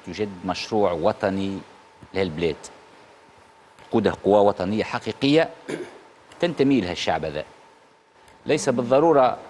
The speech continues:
أنه بعد شهر واثنين وثلاثة وعام واثنين سيتم إصلاح وضع البلاد. هذه مسائل وسياسات وخيارات مترابطة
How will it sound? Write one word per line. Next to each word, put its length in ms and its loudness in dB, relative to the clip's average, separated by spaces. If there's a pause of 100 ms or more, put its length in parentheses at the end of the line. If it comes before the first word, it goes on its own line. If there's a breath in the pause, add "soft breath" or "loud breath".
(320)
أنه 140 -2
بعد 200 2
شهر 240 0
واثنين 340 -2
وثلاثة 400 0
وعام 320 4
واثنين 380 0 (220)
سيتم 540 2
إصلاح 460 0
وضع 180 -4
البلاد. 280 -4 (880)
هذه 160 0
مسائل 480 2 (920)
وسياسات 640 2
وخيارات 540 4 (1080)
مترابطة 640 2